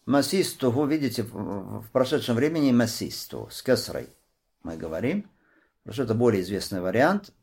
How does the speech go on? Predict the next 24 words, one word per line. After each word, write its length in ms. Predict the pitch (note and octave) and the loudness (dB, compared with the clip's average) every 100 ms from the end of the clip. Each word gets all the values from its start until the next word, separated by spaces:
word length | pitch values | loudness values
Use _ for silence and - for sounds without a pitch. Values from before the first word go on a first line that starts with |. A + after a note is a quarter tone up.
| _ | _
но 80 | B2+ | -2
можно 320 | D#3 F3+ C3+ A2+ | 0 2 2 2
"масастуху" 640 | B2+ A2 D#3 D#3 - A#2+ | 2 2 0 0 -2 -2
тоже 280 | A2 E2+ A1 | -2 -6 -8
сказать. 360 | - - - - | -14 -16 -20 -20
Это 120 | F#2 F2+ | -18 -6
тоже 280 | A#2+ F2 | -4 -4
вариант, 340 | D#2+ E2 C#3 C#3+ | -4 -2 -2 0
но 100 | A2+ | 0
менее 380 | G#2 G#2+ F#2 D#2+ | 2 0 -2 -4
известный. 480 | D2 C2+ - - - _ _ | -10 -10 -12 -16 -20 _ _
Соответственно, 560 | - C3 E3 G3 - E3+ | 2 2 4 2 2 2
настоящее 520 | D3 F#3 F3 D#3 D3 | 6 8 10 8 4
время, 300 | B2 A2 A2+ | 6 4 4
если 260 | D3+ D3 C#3 | 4 4 4
"масисту", 580 | C3+ A#2 D3+ A#2+ - | 4 4 2 0 0
если 200 | A#2 A2 | -2 0
с 100 | A2 | -4
кесрой, 380 | - B2+ B2 F3 | -2 -2 -2 -4
настоящее 420 | C3+ - A#2 A#2+ | -2 2 2 2
время 140 | A#2 A2 | 0 0
будет 180 | G#2 G2+ | -2 -2
как 220 | - A2 | -6 0
"ямассу". 500 | G#2+ G#2 - - | 2 2 -2 -12